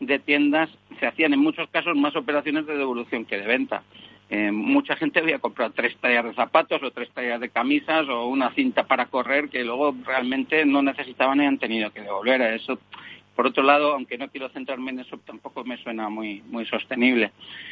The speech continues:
Pero, en definitiva, yo creo que, que toda esa aceleración de tendencias produce una sacudida fortísima en el consumidor y eso va a tardar un tiempo en que ese movimiento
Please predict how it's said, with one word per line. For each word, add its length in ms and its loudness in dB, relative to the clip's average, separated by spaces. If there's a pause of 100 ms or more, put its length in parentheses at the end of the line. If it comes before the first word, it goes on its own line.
(560)
Pero, 280 6
en 120 -6
definitiva, 480 -6
yo 120 -4
creo 200 -4
que, 420 2
que 80 -2
toda 320 2
esa 200 0
aceleración 520 -2
de 80 -2
tendencias 640 -2 (140)
produce 360 2
una 300 4 (220)
sacudida 560 2 (100)
fortísima 480 -2
en 60 -2
el 80 -6
consumidor 680 -2
y 60 2
eso 160 2
va 80 6
a 60 -4
tardar 280 2
un 160 0
tiempo 400 2
en 80 4
que 280 2
ese 180 0
movimiento 640 4